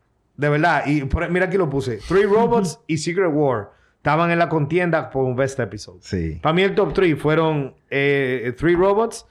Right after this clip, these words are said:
Speaker 2: Ajá.
Speaker 1: Secret War de número dos y el que elegí de número uno.
Speaker 2: A mí me gusta muchísimo Sony's Edge. O sea, yo tengo Sony's Edge
Speaker 1: Eh,
Speaker 2: como,
Speaker 1: aperísimo.
Speaker 2: como de lo
Speaker 1: No,
Speaker 2: mejor.
Speaker 1: es que
Speaker 2: Es
Speaker 1: para
Speaker 2: que es
Speaker 1: mí, para
Speaker 2: difícil
Speaker 1: mí nada más,
Speaker 2: sacar
Speaker 1: para mí nada más
Speaker 2: dos,
Speaker 1: hay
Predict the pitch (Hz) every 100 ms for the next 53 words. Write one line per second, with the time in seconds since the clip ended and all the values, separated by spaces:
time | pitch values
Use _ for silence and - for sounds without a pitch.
0 | _ - 95 131 143 165 170 185 165 175
1 | 180 165 160 156 156 185 233 226 147 143
2 | 135 131 120 143 143 135 131 113 104 127
3 | 151 196 208 190 160 143 156 156 143 113
4 | - 117 120 82 85 92 - 76 98 87
5 | 123 131 117 107 101 - 107 107 - 95
6 | 139 160 170 185 214 202 247 285 285 233
7 | 233 285 - 226 214 277 247 254 247 247
8 | 180 - 190 185 196 226 202 208 131 -
9 | 170 165 185 208 208 196 - 127 123 123
10 | 127 - 131 127 151 175